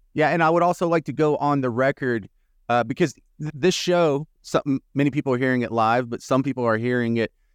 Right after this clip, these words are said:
days, weeks, months, years later on, on a podcast, 'cause the podcast for Retire Right with Sean Mueller is a thing.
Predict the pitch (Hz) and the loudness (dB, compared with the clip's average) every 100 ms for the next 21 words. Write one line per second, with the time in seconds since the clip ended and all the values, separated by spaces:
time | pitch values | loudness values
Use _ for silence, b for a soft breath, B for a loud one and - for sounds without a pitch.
0 | _ - 117 120 123 123 - 123 123 - | _ -2 0 2 2 2 0 0 0 0
1 | 117 113 - - 110 120 113 120 123 120 | 0 0 -2 -4 0 2 2 0 2 2
2 | 113 101 113 110 - 127 147 104 95 - | 0 -2 0 -2 2 2 2 2 2 0
3 | 98 85 113 110 - 95 82 - _ _ | -8 -2 2 2 2 2 2 -4 _ _
4 | _ 110 95 95 107 95 95 87 - 101 | _ -2 0 2 4 4 4 0 0 0
5 | 92 95 95 90 107 90 90 98 | 0 0 0 0 -2 -4 -2 -2